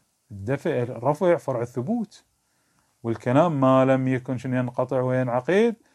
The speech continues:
لا يتسمى، لا يسمى شنو؟ لا ينعقد له ظهور، فلا يكون ثابتاً في المعنى. صار واضح؟ لذلك قال: "لا شبهة فيه ولا شنو؟ يعبأ بمن خالف". لأنه إذا في زمان واحد كل كلام الواحد شيخ.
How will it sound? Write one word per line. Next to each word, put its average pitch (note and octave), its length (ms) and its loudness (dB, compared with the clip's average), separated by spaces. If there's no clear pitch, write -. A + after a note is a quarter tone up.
لا C#3+ 140 2
يتسمى، D3 520 -4
لا C#3 160 0
يسمى B2+ 340 -6
شنو؟ A2+ 220 -6
لا C3+ 120 -2
ينعقد C3+ 320 -2
له A2+ 180 -4
ظهور، A2 320 -2
فلا C3 260 -2
يكون B2 180 -4
ثابتاً A2 480 -10
في B2+ 120 -14
المعنى. F#2 340 -14
صار G#2+ 180 -6
واضح؟ D3+ 360 6
لذلك D#3 340 4
قال: C#3 300 0
"لا D#3 120 8
شبهة E3+ 600 0
فيه C3 440 -4
ولا C#3 320 -2
شنو؟ A#2+ 320 -6
يعبأ C3 460 -2
بمن C3 300 -2
خالف". G2 560 -12
لأنه A2+ 280 -4
إذا B2 180 0
في A#2+ 300 -4
زمان A#2+ 300 -2
واحد D#3+ 280 -2
كل F#3+ 160 -6
كلام F#3+ 280 -6
الواحد A#2+ 240 -2
شيخ. - 280 -12